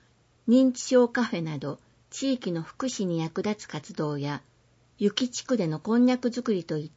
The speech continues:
たその土地ならではの楽しいイベントが各公民館で行われています。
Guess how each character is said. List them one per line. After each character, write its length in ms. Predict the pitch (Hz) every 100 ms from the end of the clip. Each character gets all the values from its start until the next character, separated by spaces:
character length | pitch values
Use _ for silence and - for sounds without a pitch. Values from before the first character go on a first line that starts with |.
| -
た 180 | 156 - _ _
そ 120 | -
の 160 | 214 233
土 120 | 226
地 160 | 214 233
な 120 | 254
ら 120 | 233
で 120 | 170
は 100 | 156
の 160 | 147 147
楽 260 | - 190 233
し 220 | 240 226
い 20 | 160
イ 20 |
ベ 160 | 160
ン 60 | 156
ト 160 | - 147
が 200 | 147 139 _ _
各 260 | - 254 -
公 240 | - 220
民 260 | 226 233 196
館 220 | 170 151
で 200 | 147 143
行 200 | 170 170
わ 220 | 165 160 151
れ 100 | 147
て 100 | 147
い 80 |
ま 140 | 135 143
す。 260 | - -